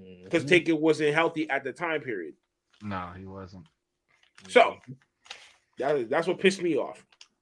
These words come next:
Speaker 2: Yeah.
Speaker 3: And he wasn't, he wasn't in his element either, right at thirty-one either,
Speaker 1: That,
Speaker 3: because
Speaker 1: yeah, that's why I was like, "Fuck." 'Cause he just had lost to Lesnar the, I mean, the year before that.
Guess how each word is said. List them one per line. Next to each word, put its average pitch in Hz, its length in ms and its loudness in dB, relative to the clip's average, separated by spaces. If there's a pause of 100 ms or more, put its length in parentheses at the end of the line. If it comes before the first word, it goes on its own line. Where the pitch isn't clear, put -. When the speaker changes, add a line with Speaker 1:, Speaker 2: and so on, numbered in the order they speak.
(320)
Speaker 2:
Yeah. 135 440 8
Speaker 3:
And 110 100 4
he 127 80 4
wasn't, 120 340 6
he 180 120 12
wasn't 214 360 12
in 190 120 10
his 147 160 10
element 143 420 12
either, 123 460 8
right 120 200 10
at 110 220 4
thirty-one 113 580 2
either, 104 300 0
Speaker 1:
That, 151 140 4
Speaker 3:
because 110 320 4
Speaker 1:
yeah, 123 160 0
that's 151 200 0
why 165 100 2
I 151 120 0
was - 80 -2
like, 113 160 -6
"Fuck." - 420 2 (840)
'Cause 151 100 -4
he 151 120 -4
just 196 240 6
had 180 220 6
lost 175 260 4
to 151 360 0
Lesnar 175 440 4
the, 151 240 6
I 147 40 -4
mean, 160 220 -2
the 147 100 -2
year 156 180 2
before 156 400 0
that. 95 200 -4